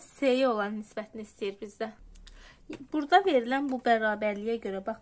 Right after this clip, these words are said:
B C bərabərdir ikidə bir A C-dirsə, bundan istifadə edəcəm. B C-nin A C-yə nisbəti bərabərdir ikidə birə. Fikir verin, B C-nin A C-yə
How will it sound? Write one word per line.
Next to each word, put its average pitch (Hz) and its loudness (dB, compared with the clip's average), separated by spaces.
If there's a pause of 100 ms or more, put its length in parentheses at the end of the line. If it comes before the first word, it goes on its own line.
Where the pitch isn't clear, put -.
B 233 0
C 269 -4
bərabərdir 214 -4 (100)
ikidə 208 -8
bir 208 -4 (100)
A 208 -4 (200)
C-dirsə, 202 -8
bundan 247 -4
istifadə 196 -10
edəcəm. 214 -14 (840)
B 262 4 (160)
C-nin 311 -4
A 254 2
C-yə 233 -6
nisbəti 196 -8 (2250)
bərabərdir 240 2
ikidə 220 -8
birə. 202 -12
Fikir - -10
verin, 226 -6
B 220 -2
C-nin 226 -8
A 226 -8
C-yə 220 -10